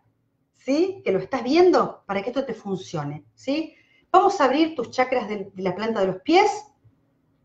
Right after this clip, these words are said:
y vamos a reconectarlo con el centro de la tierra y de vuelta total, completa y permanentemente.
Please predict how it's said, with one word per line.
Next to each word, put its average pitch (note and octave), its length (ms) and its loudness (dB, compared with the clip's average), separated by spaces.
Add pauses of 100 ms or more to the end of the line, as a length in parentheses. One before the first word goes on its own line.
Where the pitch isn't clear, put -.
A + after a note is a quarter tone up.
(720)
y B3+ 100 4
vamos F#4 280 8
a C#4+ 40 4
reconectarlo B3+ 580 4
con B3+ 140 4
el G3 80 -2
centro C4+ 360 2
de G#3+ 80 2
la F3+ 200 0
tierra C#4 260 2
y A#3 140 -2
de A3 80 -4
vuelta C#4 420 2
total, G3 480 -4
completa F#3 600 -2
y F#3+ 100 -4
permanentemente. G3+ 1080 0